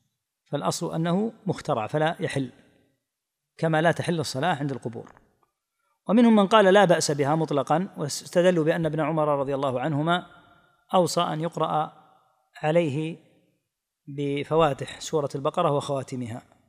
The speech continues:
ونقل هذا أيضا عن غيره من الصحابة. ومنهم من توسط فقال لا بأس بالقراءة حال الدفن فقط، ثم إذا فرغ من الدفن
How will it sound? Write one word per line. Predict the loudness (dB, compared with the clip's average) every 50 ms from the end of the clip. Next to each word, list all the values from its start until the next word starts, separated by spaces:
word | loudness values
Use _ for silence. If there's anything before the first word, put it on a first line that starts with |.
| _ _ _ _ _ _ -8 -4
ونقل | -2 -2 0 0 0 2
هذا | 2 2 2 0 0 0
أيضا | 0 0 0 -2 -2 -4
عن | -6 -8 -4
غيره | -2 -2 -2 0 0 -2
من | -4 -4
الصحابة. | -8 -10 -12 -12 -12 -14 -16 -16 -18 -20 _ _ _ _ _ _ _ _ _ _ _ _ _ _ _ _ _ _ _ _ _ _ _ _
ومنهم | -2 2 4 4 4 4 4
من | 4 4 2 0 0
توسط | 2 4 4 4 4 2 0 0 0 0
فقال | -2 -2 0 2 2 4 6
لا | 6 4
بأس | 4 4 2 2 2
بالقراءة | 0 0 0 -2 -2 -2 0 2 2 2 2 0 0 -2 -2
حال | -2 2 4 4 6 6
الدفن | 4 2 2 0 0 0 0 -2
فقط، | -2 -2 -4 -4 -6 -8 -10 -14 -18 _ _ _ _ _ _ _ _ _ _ _ _ _ _ _ _ _ _ _ _ _ _ _ _ _ _ _ _
ثم | -2 -2 0
إذا | 2 2 4 4 4 4
فرغ | 4 6 8 8 8 8
من | 6 6
الدفن | 4 6 6 4 4 4 4 0